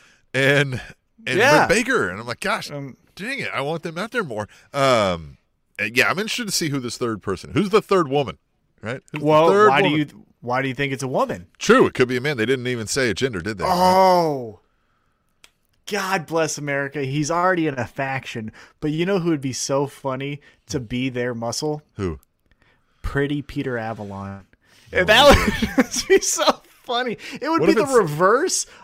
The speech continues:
Speaker 2: of China with D X.
Speaker 1: Uh, what if it's Shivani? <laughs>
Speaker 2: Oh,
Speaker 1: It's
Speaker 2: that would be
Speaker 1: Tony.
Speaker 2: fun.
Speaker 1: Now,
Speaker 2: Yeah.
Speaker 1: in a wrist thing, maybe she can get in there and do, you
Speaker 2: Oh,
Speaker 1: know what
Speaker 2: yeah,
Speaker 1: I mean, a
Speaker 2: that's
Speaker 1: thing
Speaker 2: not
Speaker 1: or two
Speaker 2: like
Speaker 1: with a
Speaker 2: a
Speaker 1: wrist,
Speaker 2: career
Speaker 1: but
Speaker 2: ender, but yeah.
Speaker 1: Right.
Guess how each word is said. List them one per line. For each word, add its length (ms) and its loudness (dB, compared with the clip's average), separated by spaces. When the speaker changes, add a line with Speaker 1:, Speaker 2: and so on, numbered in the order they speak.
Speaker 2:
of 500 4
China 440 0
with 220 0
D 220 0
X. 400 -2
Speaker 1:
Uh, 140 -6
what 140 -2
if 60 -4
it's 140 -6
Shivani? 680 -4
<laughs> 40 -20
Speaker 2:
Oh, 220 8
Speaker 1:
It's 80 2
Speaker 2:
that 140 2
would 0 -
be 60 4
Speaker 1:
Tony. 180 4
Speaker 2:
fun. 300 -8
Speaker 1:
Now, 300 4
Speaker 2:
Yeah. 60 -2
Speaker 1:
in 80 -2
a 40 6
wrist 280 -2
thing, 260 -2
maybe 260 0
she 180 -4
can 160 -2
get 140 0
in 100 -2
there 160 -2
and 120 -6
do, 100 -4
you 440 2
Speaker 2:
Oh, 100 4
Speaker 1:
know 140 6
what 60 6
Speaker 2:
yeah, 60 4
Speaker 1:
I 40 2
mean, 80 2
a 40 0
Speaker 2:
that's 140 0
Speaker 1:
thing 80 -6
Speaker 2:
not 200 4
Speaker 1:
or 40 2
two 40 -2
Speaker 2:
like 180 2
Speaker 1:
with 60 0
a 20 -2
Speaker 2:
a 40 -2
Speaker 1:
wrist, 120 -8
Speaker 2:
career 380 4
Speaker 1:
but 40 0
Speaker 2:
ender, 320 -4
but 180 -8
yeah. 220 -2
Speaker 1:
Right. 160 -14